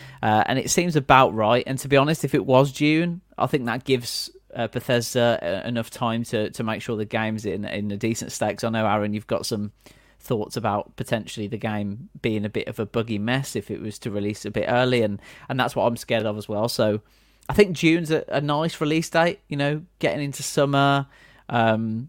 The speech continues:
there'll be lots of excitement around it, and, um, it'll give, give me a chance to, to stay inside and play the game instead of going out and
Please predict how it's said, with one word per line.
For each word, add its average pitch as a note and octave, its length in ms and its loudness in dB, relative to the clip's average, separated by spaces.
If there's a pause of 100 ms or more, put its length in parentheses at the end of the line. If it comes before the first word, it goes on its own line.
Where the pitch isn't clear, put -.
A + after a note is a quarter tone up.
there'll B2+ 140 2
be A#2+ 420 2
lots B2+ 300 0
of - 60 -8
excitement A#2+ 520 2
around A#2+ 380 2
it, B2 200 4
and, G#2 280 -4 (340)
um, G2+ 460 -4
it'll A#2+ 140 -4
give, A#2 440 -6
give A#2 160 -2
me A#2 80 0
a A#2 60 0
chance - 400 -6
to, A2 260 0
to - 140 -10
stay A2+ 260 0
inside G#2+ 340 -2
and G#2 120 -6
play G#2+ 160 2
the G#2 80 -4
game G#2 240 -2
instead A2 260 -4
of G2+ 80 -4
going G#2+ 240 0
out G#2 220 -4
and G#2+ 220 -6